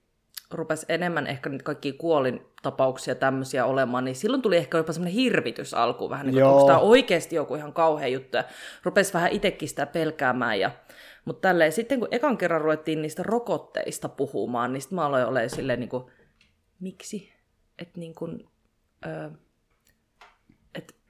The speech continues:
Speaker 1: ei kai tähän nyt tarvii niinku nyt ihan heti ruveta nyt niinku tässä
Speaker 2: Jep.
Speaker 1: vaiheessa niinku puhumaan mistään rokotteista,
Speaker 2: Joo.
Speaker 1: niinku herranjestas.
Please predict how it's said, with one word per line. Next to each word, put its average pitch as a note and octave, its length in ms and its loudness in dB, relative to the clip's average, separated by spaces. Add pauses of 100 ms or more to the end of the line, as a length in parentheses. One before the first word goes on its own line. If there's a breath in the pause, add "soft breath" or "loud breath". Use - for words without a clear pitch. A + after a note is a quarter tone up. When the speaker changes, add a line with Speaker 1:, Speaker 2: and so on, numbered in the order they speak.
Speaker 1:
ei F3+ 160 -4
kai G#3+ 180 -6 (100)
tähän D#3 240 -6
nyt C3+ 120 -10 (100)
tarvii D#3+ 360 -2
niinku B2+ 260 -12
nyt - 140 -12
ihan C#3+ 200 -8
heti C3+ 280 -8
ruveta - 300 -8
nyt - 220 -12
niinku - 220 -12
tässä - 360 -6
Speaker 2:
Jep. C#3+ 40 -8
Speaker 1:
vaiheessa D3 500 2
niinku C3+ 200 -8
puhumaan D3 460 -2
mistään D#3 320 -4
rokotteista, C3 680 0
Speaker 2:
Joo. A#2+ 100 4
Speaker 1:
niinku C#3+ 160 -6
herranjestas. - 720 -8